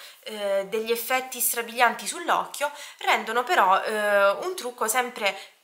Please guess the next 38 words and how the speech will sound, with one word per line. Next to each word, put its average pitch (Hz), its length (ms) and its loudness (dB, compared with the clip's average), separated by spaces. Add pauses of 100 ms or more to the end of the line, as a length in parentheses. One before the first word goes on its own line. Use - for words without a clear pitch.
presentabile, 233 880 0
dignitoso 214 760 -4
e 220 360 -10
molto 269 280 -8
spesso 180 540 -4
più - 120 -14
che 226 100 -8
presentabile, 208 720 -8
più 240 180 -12
che 214 160 -6
dignitoso, 196 720 -6 (240)
perché 359 220 -10
si 370 140 -2
tratta 226 300 -4
comunque 214 500 -8
di 208 120 -10
palette 196 380 0
che 180 100 -10
vi 180 100 -14
sto - 180 -2
per 196 100 -12
far 196 280 -8
vedere, 233 480 -2 (240)
tutte 381 300 -8
coerenti 220 580 0
con 196 200 -4
il 190 100 -12
proprio 254 320 -8
tema 214 440 2 (220)
e 381 160 -14
tutte 202 640 -8
molto 381 340 -6
curate, 196 560 2
sia 320 480 4
nell'ispirazione 226 880 -4
che 220 140 -12
c'è 392 200 -6
dietro, 214 440 -2